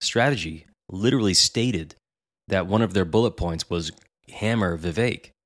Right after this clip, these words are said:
And he really didn't do that. And he didn't get hammered himself. So he's kind of going the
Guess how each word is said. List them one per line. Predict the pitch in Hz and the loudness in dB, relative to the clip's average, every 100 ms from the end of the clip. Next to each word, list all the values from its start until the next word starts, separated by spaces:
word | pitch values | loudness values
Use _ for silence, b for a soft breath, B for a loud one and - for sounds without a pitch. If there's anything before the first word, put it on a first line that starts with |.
| _ _ _ _ _ | _ _ _ _ _
And | 107 104 | 0 2
he | 104 | 2
really | 113 127 | 2 2
didn't | 107 87 | 2 0
do | 85 110 | 0 0
that. | 104 - - - _ _ - | 0 -2 -8 -12 _ _ -8
And | 90 | -2
he | 104 | 0
didn't | 117 104 | 2 0
get | 95 85 | -2 0
hammered | 98 95 82 | 0 0 -2
himself. | 82 - - - - _ _ _ _ | 0 0 0 -6 -18 _ _ _ _
So | - 107 104 | 0 4 4
he's | 107 107 98 - | 4 4 2 0
kind | - 139 196 | -2 -4 -4
of | 143 | 0
going | 110 113 107 98 87 | 4 4 4 2 0
the | 92 90 87 | -2 0 -2